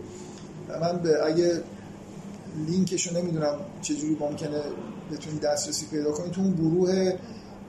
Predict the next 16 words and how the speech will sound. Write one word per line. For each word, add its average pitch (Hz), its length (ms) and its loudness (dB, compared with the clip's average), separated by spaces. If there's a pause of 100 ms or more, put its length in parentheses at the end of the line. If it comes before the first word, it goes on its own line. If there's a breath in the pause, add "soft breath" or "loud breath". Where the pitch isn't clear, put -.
(100)
دفاع 156 460 4
عقلانی 156 340 4
لینکش 202 420 4
هست، 208 180 4
اگه 196 140 4
جای 175 240 6
دیگه 175 240 2
هم 190 180 4 (200)
بچه‌ها 156 320 2
دسترسی 156 500 0
دارن 175 240 4
بذارید. 175 440 4
یه 196 80 4
سخنرانی 185 720 4
داره 185 400 4 (500 loud breath)
که 175 540 4